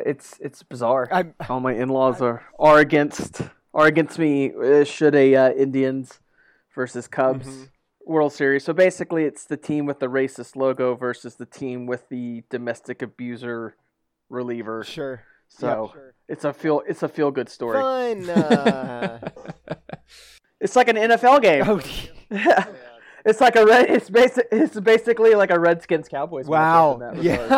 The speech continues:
Speaker 1: regard. <laughs>
Speaker 3: Ouch.
Speaker 2: Sports.
Speaker 1: I'm sorry, Greg Hardy's out of the league now, right?
Speaker 2: Yeah, uh,
Speaker 3: Yes.
Speaker 2: except, except
Speaker 3: He's
Speaker 2: he's
Speaker 3: doing M M A now.
Speaker 2: But Dana White, uh, was like, "Greg Hardy, we're not gonna sign Greg Hardy."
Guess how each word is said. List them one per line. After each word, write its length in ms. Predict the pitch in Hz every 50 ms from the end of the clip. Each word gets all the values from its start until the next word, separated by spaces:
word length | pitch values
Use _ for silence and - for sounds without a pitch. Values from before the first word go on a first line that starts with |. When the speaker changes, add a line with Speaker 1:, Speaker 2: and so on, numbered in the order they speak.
| - - - -
Speaker 1:
regard. 800 | 180 165 151 170 185 175 165 - 196 - - - - - - 226 -
<laughs> 40 | -
Speaker 3:
Ouch. 380 | 127 123 - - _ - -
Speaker 2:
Sports. 340 | - - - 269 277 269 247 220
Speaker 1:
I'm 60 | 202
sorry, 220 | - 269 233 202
Greg 200 | 170 185 196 185
Hardy's 320 | 185 190 180 180 175 160 170
out 140 | 156 156
of 60 | 156 139
the 100 | 143 139
league 260 | 143 147 147 143 143
now, 200 | 131 123 117 107
right? 100 | - 165
Speaker 2:
Yeah, 120 | 180 185
uh, 160 | 180 175 180
Speaker 3:
Yes. 300 | 185 180 175 175 170 170
Speaker 2:
except, 400 | 170 - - - 185 170 - -
except 360 | - 170 - - - 170 196 220
Speaker 3:
He's 160 | 226 202 160
Speaker 2:
he's 80 | 151
Speaker 3:
doing 320 | 202 220 208 208 202 190 180
M 160 | 147 170 175
M 140 | 170 160 170
A 160 | 180 196 196
now. 340 | 156 117 104 104 104 107 - _
Speaker 2:
But 220 | 131 175 175 143 120
Dana 280 | - 175 190 196 196
White, 400 | 180 147 135 151 156 160 160 - _ _ _ _ _ -
uh, 240 | 156 147 143 139 139
was 180 | 143 151 - -
like, 220 | 151 156 143 135
"Greg 260 | - 151 170 175 156
Hardy, 440 | - 160 156 156 151 147 143 143 - _ _ _ _ _
we're 260 | _ 156 175 147 160 160
not 160 | 165 151 -
gonna 180 | 165 147 135
sign 320 | - - 151 131 131 135 131
Greg 260 | 123 117 107 120 -
Hardy." 400 | 139 123 80 - - 73 - -